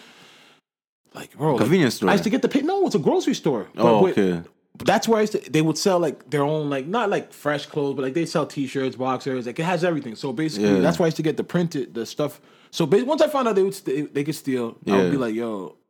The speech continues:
Speaker 1: I would like, "Yo, tell my sister and my stepsister that, yo, like, if you don't steal, I'm just gonna fuck you up or get you guys
Speaker 2: <laughs>
Speaker 1: fucked up or some shit," right?
Speaker 2: How old were they at the time?
Speaker 1: My, my sister was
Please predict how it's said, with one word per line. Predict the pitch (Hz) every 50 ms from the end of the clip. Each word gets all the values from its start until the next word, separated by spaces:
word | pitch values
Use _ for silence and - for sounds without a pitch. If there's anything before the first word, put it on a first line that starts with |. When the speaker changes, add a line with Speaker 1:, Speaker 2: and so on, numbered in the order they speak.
| _ _ _ _ _ _ _ _ _ _ _ _ _ _ _ _ _ _ _ _ _ _ _
Speaker 1:
I | - 92
would | 95
like, | 90 90 87
"Yo, | 92 95 90
tell | 92 123 113
my | 110 104
sister | 92 - 110 - -
and | 117 104
my | 101
stepsister | 98 - - 110 104 - 107 95 - 101
that, | 90 90 87 90
yo, | 98 104 104 98 95
like, | 85 85 85 85 _ _ _
if | _ - -
you | 131
don't | 139 131 113 -
steal, | - - 139 139 120 104
I'm | 95 104
just | 101 -
gonna | 113 101
fuck | - - 113 - -
you | 113 104
up | 95 92
or | 92 - _ _
get | - 117 107
you | 110 107
guys | 110 101
Speaker 2:
<laughs> | 131 160
Speaker 1:
fucked | - 107 101 -
up | 113 101 85
or | -
some | - 101 95
shit," | 92 - 101 85 80
right? | 87 107 131 139
Speaker 2:
How | - 233 190 - -
old | - 180 190 170 160
were | 156 143
they | 127 127 120 120
at | 110 107
the | 110 104
time? | - 104 104 95 - 92 - -
Speaker 1:
My, | 117 120 117 120 123 120 -
my | 113 117 120 120
sister | 117 - 156 165 165 - 170 165 160 151 151 143
was | 135 127 110 104 98 - -